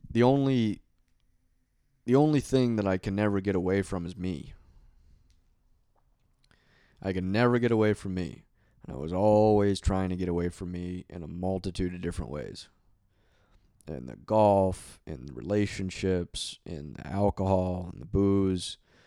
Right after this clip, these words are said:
in the extracurricular activities which I enjoyed, right? Like, always wanting to get away from me. And I thought it was so funny that if that's the truth, which I believe it to be,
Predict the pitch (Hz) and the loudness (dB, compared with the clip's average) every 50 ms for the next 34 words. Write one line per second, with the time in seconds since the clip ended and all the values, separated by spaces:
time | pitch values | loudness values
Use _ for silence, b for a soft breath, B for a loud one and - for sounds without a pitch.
0 | _ _ _ _ - - 87 85 90 95 - - - 95 - - 85 92 104 - | _ _ _ _ -16 -12 -8 -4 -4 -4 -4 -4 -6 -8 -4 -2 0 0 0 0
1 | - 113 107 104 101 98 98 - - - 104 98 101 98 98 95 95 98 92 - | 4 4 6 8 8 6 4 2 2 2 2 2 2 2 0 2 2 2 0 0
2 | 104 92 92 92 95 95 98 95 95 95 95 95 92 92 - - - _ _ _ | -2 -2 -2 -2 -4 -4 -2 -2 0 0 0 -2 -4 -6 -10 -18 -20 _ _ _
3 | - - - 190 190 95 95 - _ _ - - - - - - - - 101 107 | -18 -12 -10 -8 -6 -6 -8 -8 _ _ -16 -16 -14 -12 -10 -6 -2 0 2 2
4 | 107 110 113 110 107 104 104 101 95 98 87 - 92 90 92 92 90 87 87 87 | 2 2 2 2 0 0 -2 -2 -4 -4 -4 -6 -6 -6 -4 -2 -2 -2 -2 -4
5 | 87 - - 87 87 82 76 71 - - _ _ _ _ _ _ _ _ _ _ | -4 -6 -10 -12 -10 -10 -10 -12 -14 -18 _ _ _ _ _ _ _ _ _ _
6 | - - 95 95 - 120 113 104 85 85 - - 120 123 139 139 - - 123 120 | -8 -6 -4 -2 2 2 2 2 2 0 -2 2 4 4 4 4 2 0 -2 -2
7 | 107 82 65 - - _ _ _ _ _ _ _ _ - 95 92 87 - - 101 | -2 -2 -6 -10 -16 _ _ _ _ _ _ _ _ -6 -4 -4 -4 -4 -2 0
8 | 110 120 120 - - - 104 - - 131 127 98 64 - - - - _ _ - | 0 0 0 -2 -6 -8 -4 0 4 4 4 4 2 -2 -8 -16 -20 _ _ -10
9 | - 90 - - - 92 92 85 90 98 107 117 113 107 - - 90 92 113 113 | -10 -10 -8 -6 -6 -4 -4 -4 -2 -2 0 0 0 0 -2 -2 2 4 4 4
10 | 90 57 50 - | 4 0 -4 -12